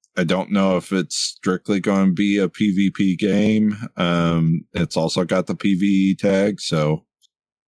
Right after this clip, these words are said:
you know, I'll definitely check out the beta and see, uh, um,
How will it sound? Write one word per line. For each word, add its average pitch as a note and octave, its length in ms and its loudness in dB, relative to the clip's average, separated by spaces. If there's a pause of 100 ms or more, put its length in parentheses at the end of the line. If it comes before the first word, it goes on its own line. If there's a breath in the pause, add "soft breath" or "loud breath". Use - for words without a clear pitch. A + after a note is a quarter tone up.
(120)
you G#2 140 0
know, G#2+ 200 0
I'll G2 180 0
definitely G2+ 640 0
check - 320 -4
out F#2+ 180 -2
the E2 60 -12
beta F#2 380 0
and F2 140 2
see, F2 400 0
uh, E2 360 0 (1500)
um, D2 640 -2